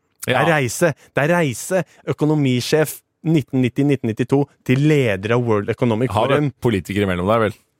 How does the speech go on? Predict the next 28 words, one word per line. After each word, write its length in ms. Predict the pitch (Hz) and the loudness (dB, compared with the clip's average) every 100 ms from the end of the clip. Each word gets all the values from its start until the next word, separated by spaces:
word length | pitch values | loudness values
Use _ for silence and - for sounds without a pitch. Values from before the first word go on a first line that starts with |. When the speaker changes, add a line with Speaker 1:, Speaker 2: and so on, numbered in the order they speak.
| - | -8
Speaker 2:
Han 140 | 139 131 | -4 -2
har 120 | 151 | 0
vært 160 | 175 151 | -2 -4
utenriksminister. 600 | 113 98 - 101 - 156 - | -4 -4 -2 -4 -4 -8 -4
Speaker 1:
Ja. 120 | 92 - - | -4 -4 -2
Speaker 2:
Men 180 | 175 | -2
han, 260 | 175 196 190 | 0 -2 -2
eh, 140 | 185 165 | -2 0
han 200 | 165 175 | -2 0
har 140 | 147 | -2
jo 60 | 160 | -2
fått, 320 | 170 156 - | -4 -6 -2
eh, 460 | 160 156 151 151 151 _ _ _ - | -2 0 0 -2 -4 _ _ _ -6
denne, 560 | 151 135 135 139 135 | -2 0 2 0 -2
d-, 240 | 143 135 135 | -4 -6 -4
trønderpolitikeren 1040 | 135 117 113 113 117 113 117 113 127 139 | -2 -2 -2 -2 -2 -4 -4 -4 0 2
Marvin 360 | 143 123 139 170 | 2 2 2 0
Wiseth 640 | 208 156 - 247 - - - | 0 0 0 -2 -4 -14 -10
Speaker 1:
Mm. 160 | 104 95 | -4 -2
Speaker 2:
har 140 | 127 | 0
jo, 100 | 147 | 0
var 140 | 139 127 | 0 0
jo 80 | 156 | -2
ute 400 | 127 - 120 113 | -6 -4 -4 -2
og 180 | 120 | -4
kritiserte, 640 | 117 120 - 104 92 _ - | -4 -10 -6 -4 -4 _ -4
eh, 560 | 110 110 107 107 107 - | -2 -2 -2 -2 -4 -4
Erna 380 | 98 95 117 | -4 -2 -2